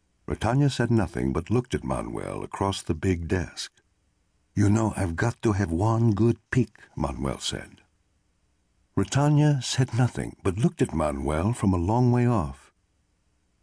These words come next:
"It isn't right," Manuel said. Britannia was still considering him,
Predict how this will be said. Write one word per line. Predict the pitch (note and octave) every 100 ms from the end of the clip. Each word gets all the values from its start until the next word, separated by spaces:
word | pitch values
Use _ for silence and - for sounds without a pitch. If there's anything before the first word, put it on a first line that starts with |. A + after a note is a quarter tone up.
| -
"It | -
isn't | A#2 A2 G#2
right," | A#2 B2 G#2+ - -
Manuel | E2 D#2+ D#2 D#2+ C#2+
said. | - C#2 B1 - _ _ _ _ _ _ _ _ _ -
Britannia | G#2 C#3+ C#3+ G2+
was | E2+ F2
still | - B2 G#2+
considering | G2 E2 D#2+ B2+ F#2+ C#2 C2
him, | C#2 G#1+